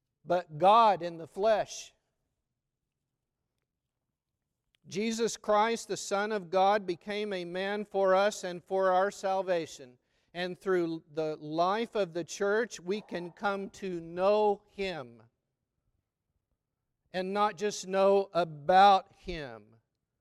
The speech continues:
Become united to Him in a substantial way and learn how to worship Him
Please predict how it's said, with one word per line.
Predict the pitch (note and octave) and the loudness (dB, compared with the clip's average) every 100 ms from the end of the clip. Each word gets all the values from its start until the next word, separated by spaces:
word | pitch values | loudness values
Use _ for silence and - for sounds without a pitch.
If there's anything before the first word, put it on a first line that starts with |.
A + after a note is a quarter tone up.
| _ _ _ _ _ D#3+ | _ _ _ _ _ -8
Become | F3+ - G#3 G#3 | -6 -2 0 0
united | G3+ G3 F3+ F3 G3 A3 A#3+ A3 D#3+ | -4 -6 -6 -2 0 2 2 -2 -2
to | F3 | -6
Him | D3 F#3 F3+ E3 D#3 | -6 -4 -6 -8 -12
in | F3 | -8
a | F3+ E3+ | -6 -6
substantial | - F3 D#3 - G3+ G#3 G#3 G#3 F#3+ | -6 -10 -10 -6 -4 -4 -4 0 2
way | F3 F#3 G3 G#3+ A#3+ - _ - | 4 4 2 0 -6 -14 _ -10
and | E3+ E3+ | -8 -2
learn | F3+ G#3 A3 A3+ | 0 0 0 -2
how | G3 G#3 G#3 | -4 -4 -2
to | G3+ G3+ F3 | -4 -6 -6
worship | D3+ D3 F3+ A#3 A3+ A#3 A3+ D3 | -6 0 4 4 2 -4 -6 -10
Him | G3 G3 G3+ G3+ | -8 -4 -4 -6